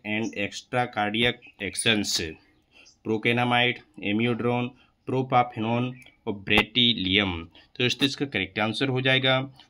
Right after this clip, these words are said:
ऑप्शन नंबर बी, amiodarone is the right answer।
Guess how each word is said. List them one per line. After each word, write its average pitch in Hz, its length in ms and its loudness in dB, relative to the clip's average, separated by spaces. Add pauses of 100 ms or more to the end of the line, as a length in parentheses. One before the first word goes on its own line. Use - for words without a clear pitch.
(100)
ऑप्शन 90 320 -4
नंबर 135 240 2
बी, 120 180 0 (320)
amiodarone 113 640 0 (120)
is 92 120 -8
the 117 140 0
right 85 280 -4
answer। 95 440 0